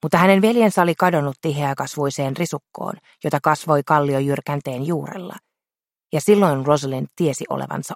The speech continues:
omillaan. Viimeisillä voimillaan hän yritti seurata veljeään litimärästä ja painavasta hameestaan huolimatta.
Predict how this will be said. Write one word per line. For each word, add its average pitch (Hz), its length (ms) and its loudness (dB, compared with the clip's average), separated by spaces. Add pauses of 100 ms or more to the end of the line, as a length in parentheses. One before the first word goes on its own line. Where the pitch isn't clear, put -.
omillaan. - 600 -10 (1200)
Viimeisillä 180 600 4
voimillaan 180 520 4
hän 151 200 0
yritti 196 320 0
seurata 143 460 -2
veljeään 143 480 -2
litimärästä 143 720 -4 (280)
ja 170 100 0
painavasta 147 520 2
hameestaan 135 600 -4
huolimatta. 139 600 -8